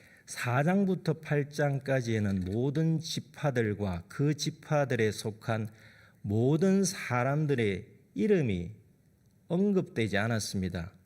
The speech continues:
온 이스라엘의 계보가 기억되었-, 기록되었다는 의미는 다윗이 속한 유다 지파뿐만 아니라 이스라엘의 온 지파의 사람들이 하나님의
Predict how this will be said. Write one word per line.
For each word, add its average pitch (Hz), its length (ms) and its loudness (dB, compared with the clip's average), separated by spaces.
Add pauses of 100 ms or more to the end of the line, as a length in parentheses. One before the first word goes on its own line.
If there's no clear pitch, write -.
온 196 380 2
이스라엘의 160 640 2
계보가 117 720 0 (200)
기억되었-, 127 920 -2
기록되었다는 123 1000 0 (100)
의미는 113 600 -2 (840)
다윗이 143 600 2
속한 165 480 0
유다 135 240 2
지파뿐만 165 720 0
아니라 101 500 -2 (680)
이스라엘의 151 840 2
온 185 440 4
지파의 131 720 0
사람들이 110 1200 -2 (320)
하나님의 117 720 0